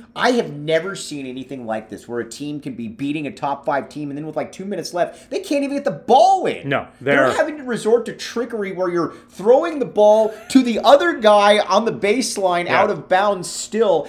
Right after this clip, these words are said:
Speaker 1: and then running screens just to get the ball in. I've never seen anything like it.
Speaker 2: Their lack of comprehension in pressure situations is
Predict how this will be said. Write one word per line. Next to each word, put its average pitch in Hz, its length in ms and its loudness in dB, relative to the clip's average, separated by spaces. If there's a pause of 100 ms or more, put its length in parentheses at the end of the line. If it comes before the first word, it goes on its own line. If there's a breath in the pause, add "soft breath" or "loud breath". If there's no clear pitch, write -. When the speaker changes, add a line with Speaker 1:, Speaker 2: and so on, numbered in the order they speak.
(120 loud breath)
Speaker 1:
and 202 140 -4
then 254 180 -8
running 233 400 0
screens 294 680 -8
just - 240 -14
to 294 60 -10
get 285 120 -8
the - 60 -10
ball 214 420 2
in. 254 180 -4
I've 160 160 -2
never 285 160 -8
seen 220 240 -10
anything 185 360 -8
like 226 240 -6
it. 110 200 -12
Speaker 2:
Their 220 300 2
lack 170 380 -2
of 156 100 -6
comprehension 127 960 -6
in 107 140 -10
pressure 135 420 -6
situations 113 840 -6
is 120 260 -12